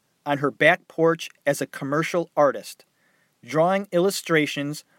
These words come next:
for local businesses. Streep considers her mother the greatest influence in her life.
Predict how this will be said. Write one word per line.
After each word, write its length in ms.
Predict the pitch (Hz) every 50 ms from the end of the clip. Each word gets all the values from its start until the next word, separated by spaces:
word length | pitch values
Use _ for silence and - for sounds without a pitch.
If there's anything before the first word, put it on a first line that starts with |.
| _ _ _
for 200 | - - 156 135
local 420 | 127 131 165 175 170 - 175 170
businesses. 720 | 170 - 156 147 - 127 110 - - 101 95 87 - - _ _ _ _ _ _ _ _ _ _ _ _ _ _ _ _ _ _
Streep 540 | - - - - - 180 190 226 233 - -
considers 720 | - 269 247 240 - - 175 165 165 170 170 170 170 - 156 -
her 120 | - 143
mother 540 | 139 131 127 135 151 156 180 180 185 190 190 _ _ _ _ _ _ _ -
the 80 | - 139
greatest 600 | 123 120 131 123 147 151 185 196 208 - - _ -
influence 600 | 175 170 170 - - 175 175 170 175 170 - - -
in 140 | 139 135
her 180 | 131 - 156 147
life. 460 | 139 131 131 113 95 - - - _